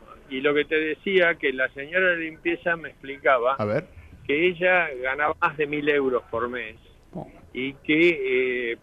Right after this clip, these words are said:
Speaker 1: para poder tener un ingreso, eh, que le permita pagar el alquiler, la,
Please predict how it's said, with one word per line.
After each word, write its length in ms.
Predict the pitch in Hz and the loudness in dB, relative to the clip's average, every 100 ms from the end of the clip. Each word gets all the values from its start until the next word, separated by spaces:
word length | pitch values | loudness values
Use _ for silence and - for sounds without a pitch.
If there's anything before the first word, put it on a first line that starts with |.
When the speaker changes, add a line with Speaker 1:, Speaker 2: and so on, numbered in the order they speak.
| - | -2
Speaker 1:
para 880 | 123 120 120 113 113 113 113 110 110 - | 0 4 4 2 0 -2 -2 -2 -4 -4
poder 840 | 113 139 165 175 165 151 143 123 - | 0 2 4 4 2 0 -2 -6 -8
tener 300 | 120 131 151 | -8 -8 -8
un 120 | 139 | -10
ingreso, 720 | 131 135 143 147 - 123 107 87 - - - - - - - - | -12 -4 -2 -2 -2 -4 -4 -8 -20 -20 -20 -20 -20 -20 -20 -12
eh, 340 | 113 113 117 113 | -8 -6 -8 -8
que 60 | 120 | -8
le 100 | 123 | 0
permita 360 | 131 143 151 139 | 0 2 2 6
pagar 240 | 135 139 | 6 6
el 120 | 135 | 4
alquiler, 1160 | 127 123 131 139 147 147 147 139 139 135 123 120 | -2 -4 -6 0 4 6 6 6 2 0 -2 -2
la, 380 | 117 117 113 | 0 0 0